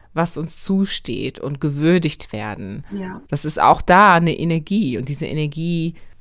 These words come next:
Speaker 1: nehmen die Menschen dann auch wieder auf und sind dann wieder sehr viel fröhlicher und geben
Speaker 2: Ja.
Speaker 1: ihren Service dann wieder auf eine ganz andere Art und Weise.
Speaker 2: Absolut.
Speaker 1: Ja.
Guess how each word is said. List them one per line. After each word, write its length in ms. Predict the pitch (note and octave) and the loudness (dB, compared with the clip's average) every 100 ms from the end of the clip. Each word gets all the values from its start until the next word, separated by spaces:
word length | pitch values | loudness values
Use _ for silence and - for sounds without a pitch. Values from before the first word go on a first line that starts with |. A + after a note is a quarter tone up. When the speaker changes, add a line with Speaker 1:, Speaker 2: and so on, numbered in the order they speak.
| - | -4
Speaker 1:
nehmen 260 | D#3+ F#3+ | 2 4
die 100 | F#3 | 4
Menschen 300 | F3 F3 F#3+ | 2 0 0
dann 120 | F3 C#3+ | -2 -2
auch 100 | D3 | -2
wieder 280 | E3+ D#3+ C#2 | 0 2 2
auf 340 | C3+ C4+ - | 2 2 0
und 180 | - F#3 | -4 -2
sind 160 | G3 | 0
dann 140 | F#3+ D#3 | 0 -2
wieder 480 | E3+ F#3 F3 F3 - | 0 4 4 4 0
sehr 120 | - G3 | -4 0
viel 140 | A#3 | 0
fröhlicher 640 | - A3+ C4+ G#3+ - D3+ | 0 4 4 4 2 0
und 160 | D3 E3+ | 0 0
geben 160 | F3+ F#3+ | 0 2
Speaker 2:
Ja. 60 | |
Speaker 1:
ihren 100 | C3 | 0
Service 340 | F3+ G3+ F#3+ F3+ | -2 0 0 0
dann 160 | F#3+ F3+ | -2 -2
wieder 160 | E3+ | -2
auf 120 | E3 | 0
eine 80 | F3+ | -2
ganz 280 | F3 G3 G3+ | 2 2 2
andere 320 | - G3 F3+ | -2 -2 0
Art 240 | E2 E3+ F3+ | -2 -2 -2
und 100 | D#3 | 0
Weise. 560 | D#3+ G3+ D#3 A2+ C3 | 0 0 -2 -6 -8
Speaker 2:
Absolut. 760 | E4+ - - A3 A3 A3+ F#3 - | -8 -8 -4 0 2 0 -2 -4
Speaker 1:
Ja. 200 | F3 D3+ | 0 0